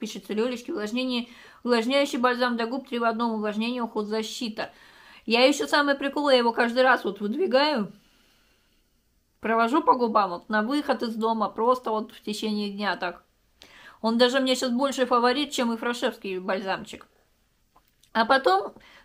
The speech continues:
после того, как провела по губам, я его даже, если очень <laughs> тороплюсь, закручиваю назад. Ещё думаю, блин,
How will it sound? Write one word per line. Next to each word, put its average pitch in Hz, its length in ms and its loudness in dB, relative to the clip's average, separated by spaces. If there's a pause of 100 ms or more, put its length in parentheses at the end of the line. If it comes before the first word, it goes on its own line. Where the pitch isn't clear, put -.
(100)
после 254 260 0
того, 262 280 6
как 220 180 4
провела 233 380 2
по 226 140 0
губам, 214 400 0
я 208 260 0
его 285 200 0
даже, 254 280 2
если 247 240 0
очень 247 300 2
<laughs> - 40 -2
тороплюсь, 285 540 6
закручиваю 285 800 0
назад. 285 420 0
Ещё 339 180 -8
думаю, 262 240 -2
блин, 302 180 -2